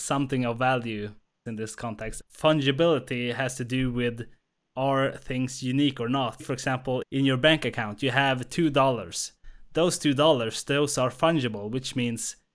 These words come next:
if you take one out and then replace it with another dollar, those are just identical. You can't separate them at all. When you spend something, it doesn't matter if it's this unique coin or this unique coin. They're all fungible. They're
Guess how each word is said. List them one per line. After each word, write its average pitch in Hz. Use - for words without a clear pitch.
if 135
you 139
take 175
one 165
out 180
and 139
then 131
replace 135
it 123
with 135
another 135
dollar, 120
those 160
are 139
just 135
identical. 131
You 123
can't 156
separate 123
them 117
at 123
all. 120
When 143
you 135
spend 160
something, 151
it 135
doesn't 135
matter 131
if 120
it's -
this 147
unique 147
coin 151
or 120
this 131
unique 135
coin. 131
They're 131
all 139
fungible. 123
They're 120